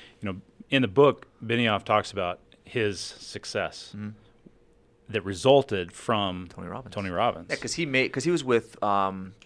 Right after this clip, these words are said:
Speaker 2: what company was he with previous to Salesforce? Was it Cisco Systems or was it, uh,
Speaker 1: Now, I'm forgetting right
Speaker 2: Oracle.
Speaker 1: now.
Speaker 2: It was
Speaker 1: Or-,
Speaker 2: Oracle.
Speaker 1: Yeah. But when, and you've got a lot of people like that. And here's this thirty-six billion dollar company,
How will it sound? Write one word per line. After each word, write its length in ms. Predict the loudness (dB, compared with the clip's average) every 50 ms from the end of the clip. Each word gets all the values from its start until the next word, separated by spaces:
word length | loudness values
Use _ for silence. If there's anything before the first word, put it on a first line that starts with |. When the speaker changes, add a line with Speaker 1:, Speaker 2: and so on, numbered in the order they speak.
| -20 -20 -20 _ _ _ _ _
Speaker 2:
what 180 | _ -10 -10 -8
company 280 | -10 -10 -8 -6 -6 -6
was 80 | -6
he 60 | -6 -6
with 360 | -6 -4 -6 -6 -6 -8 _ -8
previous 320 | -8 -6 -6 -6 -8 -8
to 80 | -10 -10 -12 -12 _
Salesforce? 560 | -12 -10 -8 -8 -8 -8 -8 -10 -10 -10 -10
Was 100 | -12 -12 -12
it 120 | -12 -10
Cisco 460 | -10 -10 -8 -10 -8 -8 -8 -8 -8 -10
Systems 460 | -12 -12 -12 -10 -10 -12 -12 -8 -6
or 120 | -6 -4
was 220 | -4 -4 -4 -4 -4
it, 220 | -6 -6 -4 -2
uh, 280 | -2 0 0 0 -2 -4 -6 _ _ -20 _ _ _ _ _ _ _ _
Speaker 1:
Now, 80 | -2 -2
I'm 80 | -2
forgetting 340 | 2 0 0 2 4 2 2 2
right 120 | 4 8
Speaker 2:
Oracle. 300 | 8 8 8 8 4 0
Speaker 1:
now. 60 | -4 -2
Speaker 2:
It 40 | 0
was 80 | 4
Speaker 1:
Or-, 40 | 4
Speaker 2:
Oracle. 300 | 4 4 4 -2 -6 -8 -4
Speaker 1:
Yeah. 280 | -2 0 0 0 -2 -6 _ _ _ _ _ _ _ _ _ -20 _ _ _ _ _ _ _ _ _ _ 2
But 400 | 6 6 8 8 6 2 -2 -14 -20 -20 -20 _ _ _ _ _ _
when, 320 | -8 -4 -2 0 0 -2 -4 -6 -18 -20 _ _ _ _
and 160 | -6 -2 -2 -2
you've 100 | 4 6
got 120 | 6 8
a 40 | 8
lot 160 | 8 8 8
of 60 | 6
people 220 | 4 2 2 6 4
like 140 | 4 4 4
that. 80 | 0
And 80 | 0 0
here's 240 | 0 0 0 0 0
this 240 | 0 0 -2 -2 -2
thirty-six 680 | 2 6 6 6 6 4 2 2 0 0 0 0 -4 -12
billion 540 | -18 -18 -8 -4 -2 0 0 0 0 0 0
dollar 320 | 2 4 4 4 2 2 -2
company, 540 | -4 -6 -6 -6 -8 -10 -12 -12 -14 -18